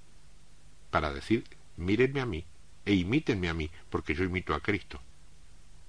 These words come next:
¿Cuántos se atreverían hoy a decir eso en un púlpito? Ah, atreverse a lo mejor un montón. Pero ¿y después? Encarná esta palabra, ponela por obra.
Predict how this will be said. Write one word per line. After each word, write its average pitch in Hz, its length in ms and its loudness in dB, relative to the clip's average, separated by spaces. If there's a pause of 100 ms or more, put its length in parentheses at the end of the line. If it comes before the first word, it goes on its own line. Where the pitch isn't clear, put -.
(400)
¿Cuántos 151 260 2
se 139 80 4
atreverían 92 560 4
hoy 82 140 2
a - 20 0
decir 78 260 0
eso 85 140 2
en 80 60 4
un 78 80 0
púlpito? 73 440 -2 (600)
Ah, 82 160 10
atreverse 87 500 4
a - 20 6
lo 85 60 2
mejor 87 240 6
un 85 80 4
montón. 78 400 6 (540)
Pero 92 200 10
¿y 95 60 10
después? 175 300 4 (3000)
Encarná 98 680 8
esta 107 200 4
palabra, 95 420 6
ponela 92 360 4
por 87 160 4
obra. 82 300 2